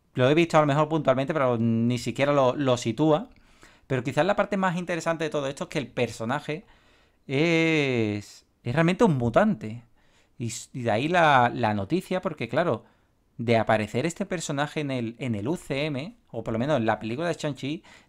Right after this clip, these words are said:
estaríamos ante, ante el primer mutante que tenemos en el U C M como tal. Obviando, evidentemente, las apariciones de, de Mercurio y Bruja Escarlata, a los que presentaron como...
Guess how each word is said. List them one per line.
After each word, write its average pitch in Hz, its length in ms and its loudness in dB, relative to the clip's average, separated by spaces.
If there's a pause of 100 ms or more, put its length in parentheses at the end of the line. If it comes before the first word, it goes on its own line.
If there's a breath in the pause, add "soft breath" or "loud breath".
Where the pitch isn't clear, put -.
(180)
estaríamos 127 580 -2
ante, 143 480 -2
ante 123 180 0
el 110 140 0
primer 107 380 0
mutante 175 680 -2 (320 soft breath)
que 127 140 -4
tenemos 120 420 -2
en 160 140 -2
el 110 80 -2
U 131 80 -4
C 127 180 0
M 175 160 -2
como 117 240 -2
tal. 147 240 -2 (380 soft breath)
Obviando, 123 480 4
evidentemente, 143 640 0
las 143 160 2
apariciones 117 580 2
de, 113 460 0 (400 soft breath)
de 127 160 2
Mercurio 135 440 4
y 143 60 4
Bruja 139 280 0
Escarlata, 139 580 2 (280 soft breath)
a 135 120 4
los 135 100 4
que 127 100 -2
presentaron 117 680 0
como... 113 600 2